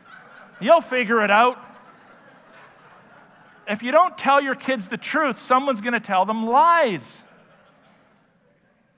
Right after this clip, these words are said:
So have these conversations with your kids. Make sure that you're driven primarily by the holiness of God. "Holy, holy, holy is the Lord God Almighty.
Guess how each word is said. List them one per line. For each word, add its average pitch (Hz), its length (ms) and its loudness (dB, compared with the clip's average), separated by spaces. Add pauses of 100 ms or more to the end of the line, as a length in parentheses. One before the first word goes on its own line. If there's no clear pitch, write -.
So 220 140 -4
have 320 340 0
these 285 160 -6
conversations 160 960 -4
with 131 180 -14
your 123 100 -12
kids. 110 600 -20 (1500)
Make 233 240 -2
sure 269 180 -4
that 277 60 -8
you're 240 120 -6
driven 233 340 -2
primarily 226 520 0
by 214 140 0
the 208 100 -4
holiness 226 540 -4
of 185 140 -8
God. 202 440 -2
"Holy, 240 520 -4
holy, 226 440 -4
holy 214 400 -6
is 180 120 -8
the 170 100 -6
Lord 196 300 -2
God 185 240 0
Almighty. 160 560 -6